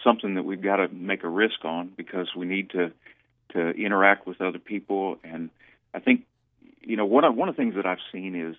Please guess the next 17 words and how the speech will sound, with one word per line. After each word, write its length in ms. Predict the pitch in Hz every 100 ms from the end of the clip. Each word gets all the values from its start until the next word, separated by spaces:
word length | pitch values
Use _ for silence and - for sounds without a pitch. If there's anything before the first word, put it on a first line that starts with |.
| -
that, 160 | 87 - -
uh, 200 | 87 82
as 120 | 92 -
people 280 | - 123 95
are, 240 | 92 85 -
are 340 | 90 101 78 - - - -
talking 360 | 123 135 98
about 360 | 85 80 85 -
this, 200 | 85 85 - - _ _ _ _ -
that 220 | 90 -
they're 280 | 95 92 87
looking 420 | 98 113 160 143 123
to 120 | 107
the 300 | 95 82 107
end 180 | 123 95
of 140 | 76
this 180 | 85